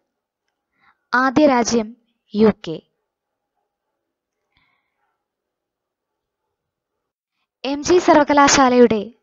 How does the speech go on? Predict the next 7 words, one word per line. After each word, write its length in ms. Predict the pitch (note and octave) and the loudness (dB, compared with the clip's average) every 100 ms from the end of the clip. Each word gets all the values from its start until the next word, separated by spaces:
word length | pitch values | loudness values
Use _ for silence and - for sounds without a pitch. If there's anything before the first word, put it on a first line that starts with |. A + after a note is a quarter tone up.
| _ | _
vice 340 | G#3+ A3+ A#3+ - | -2 -2 -4 -6
chancellor 640 | F#3+ E3 - F#3+ F3+ - _ _ _ _ _ _ _ _ _ _ _ _ G#3 | -8 -8 -10 -10 -10 -14 _ _ _ _ _ _ _ _ _ _ _ _ 0
Doctor 400 | B3 B3 C4 A#3+ | 0 0 -2 -2
Sabu 440 | A#3+ G#3+ G3 A3+ - | -2 -2 0 0 0
Thomas. 560 | D#3+ E3 E3+ - - - _ _ _ _ _ _ _ _ _ _ _ _ _ _ _ _ - | -2 -4 -12 -14 -18 -20 _ _ _ _ _ _ _ _ _ _ _ _ _ _ _ _ 4
ഒഡീഷയുടെ 760 | C#4 D4+ E4 - D4 C4+ C#4 C4 _ A#3+ | 4 6 2 4 4 4 0 -4 _ -6
മുഖ്യമന്ത്രി 720 | B3 - B3 E3+ D#3 E3+ | -6 -2 -4 -4 -6 -10